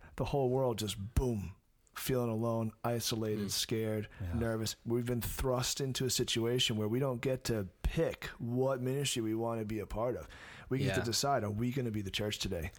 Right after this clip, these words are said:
Speaker 3: Mm.
Speaker 1: Right there in our very own homes.
Speaker 2: I have a question for you, Pastor Michael. I know you've had, you know, all the experiences you've had internationally and just nationally. Um, what would you say to people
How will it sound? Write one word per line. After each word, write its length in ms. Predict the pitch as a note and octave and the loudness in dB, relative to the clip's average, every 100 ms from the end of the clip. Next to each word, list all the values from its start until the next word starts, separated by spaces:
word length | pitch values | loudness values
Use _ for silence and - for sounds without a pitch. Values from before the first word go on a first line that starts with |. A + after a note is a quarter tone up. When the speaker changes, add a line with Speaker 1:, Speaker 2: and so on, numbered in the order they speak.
| - F#2 | -12 -6
Speaker 3:
Mm. 120 | F2+ | 0
Speaker 1:
Right 200 | B2 A#2 | 0 2
there 180 | B2+ A#2 | 0 0
in 60 | A2+ | 0
our 100 | G#2+ | 0
very 300 | G#2+ G#2+ G#2 | 0 2 0
own 140 | F#2+ | 0
homes. 380 | G#2+ A2+ F2+ - - - - | 0 0 -2 -6 -10 -20 -8
Speaker 2:
I 140 | B2 C#3 | -4 0
have 160 | C3 | 0
a 80 | A2 | 0
question 320 | - A2 - | -2 -2 -2
for 100 | F#2+ | -2
you, 220 | G#2 G#2+ G#2 | 0 0 0
Pastor 340 | G#2+ G#2+ A2+ | 0 0 0
Michael. 300 | A2 G#2+ G#2+ | -2 -2 -2
I 80 | G#2 | -2
know 160 | G#2 | 0
you've 260 | G#2 G#2 G2+ | 0 0 -2
had, 400 | G#2 G2 G2 G2 - | -2 -2 -2 -8 -6
you 140 | G#2 | -4
know, 200 | G2 G2 - | -2 -4 -4
all 180 | G2+ G2 | -2 0
the 140 | G2+ | -2
experiences 680 | G2 - G2 G#2 G#2 G2 G2 | -4 -4 -2 -2 -2 -4 -4
you've 120 | F#2+ | -2
had 240 | G2 F#2+ | -2 -2
internationally 840 | F#2 F#2+ F#2+ F#2 F#2 G#2 G2 G2+ G2 - - - - | -2 -4 -2 -4 -4 -4 -4 -4 -8 -14 -20 -18 -6
and 160 | G2+ | -4
just 200 | F#2+ G2+ | -4 -4
nationally. 580 | G2+ G2+ - G2+ G2 F#2+ - - - | -2 -2 -2 -4 -4 -6 -12 -20 -10
Um, 380 | - G#2 G2 F#2+ - - - | -4 -2 -2 -6 -12 -20 -14
what 180 | - C3+ | -2 0
would 180 | D#3 G#2 | 0 0
you 100 | C3 | -2
say 180 | - G#2+ | 0 -2
to 100 | G2+ | -2
people 520 | - G2 - G2+ G#2 | -4 -6 -4 -4 -4